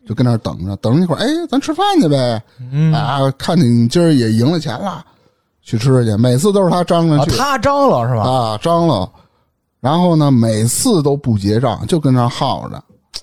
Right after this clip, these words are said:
Speaker 1: 一次钱没出过。然后我爸和他另外一个老，呃，就是哥们儿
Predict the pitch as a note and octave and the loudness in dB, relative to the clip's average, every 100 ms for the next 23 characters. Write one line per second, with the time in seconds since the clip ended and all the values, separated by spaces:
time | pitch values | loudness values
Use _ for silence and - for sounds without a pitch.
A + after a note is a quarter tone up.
0 | _ - F3+ G#3+ D3 D3+ F3 - G3+ F3+ | _ -4 -2 2 2 2 0 0 2 2
1 | F#2 C#2 G#2+ C#3+ E3+ D3+ A#2+ - - - | 0 -2 -2 2 2 2 0 -4 -20 -20
2 | _ _ _ - A2+ E3+ E3 - - - | _ _ _ -6 -4 -2 -4 -8 -20 -20
3 | - - B2 D3 D#3 D#3 D#3 D#3 D#3 E3 | -20 -4 0 0 2 0 0 2 2 2
4 | D3 A2+ A2+ A#2+ A2+ G#2 G2+ G2 G2+ G2+ | 0 0 0 0 0 0 0 -2 -2 -2
5 | - A2 G#2 G#2+ A#2 A2 D#3+ D#3+ B2 | -2 -2 0 0 0 0 0 0 0